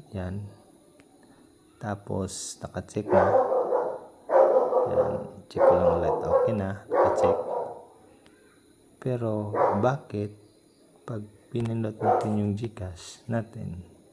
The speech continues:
is ganun pa rin yung lumalabas? Ayan. Nadidetect pa rin. So, hindi tayo makaproceed.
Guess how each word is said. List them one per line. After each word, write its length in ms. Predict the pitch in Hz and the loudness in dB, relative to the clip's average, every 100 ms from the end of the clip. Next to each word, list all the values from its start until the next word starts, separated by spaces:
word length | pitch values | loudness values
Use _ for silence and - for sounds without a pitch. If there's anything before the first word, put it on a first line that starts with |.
| - - - - - - - | -20 -20 -20 -20 -20 -18 -6
is 240 | 107 98 - - - - - - - - - - - - - - - 480 - - - - - _ _ _ _ _ - - - | -4 0 2 2 2 2 2 0 -4 -8 -12 -18 -20 -4 0 2 2 2 2 -2 -12 -18 -20 _ _ _ _ _ 2 2 2
ganun 320 | 127 123 117 | 0 0 -2
pa 80 | 117 | -2
rin 240 | 107 107 | 0 0
yung 240 | 104 101 92 | 0 0 -2
lumalabas? 640 | 92 90 - - - - | -2 2 2 2 0 0
Ayan. 320 | 98 95 87 85 - - | -2 -2 -4 -10 -16 -10
Nadidetect 720 | 90 92 95 98 98 143 - | -8 -6 -6 -8 -10 -14 -12
pa 160 | 92 | -12
rin. 240 | 95 87 82 - _ _ _ - _ - - - - - - _ | -10 -10 -12 -18 _ _ _ -20 _ -20 -20 -14 -12 -14 -20 _
So, 160 | - 104 | -10 -6
hindi 240 | 101 110 | -2 -2
tayo 320 | 110 107 110 104 | -2 -2 -2 -2
makaproceed. 640 | 101 - - - 98 92 | -4 -10 -10 -6 -6 -6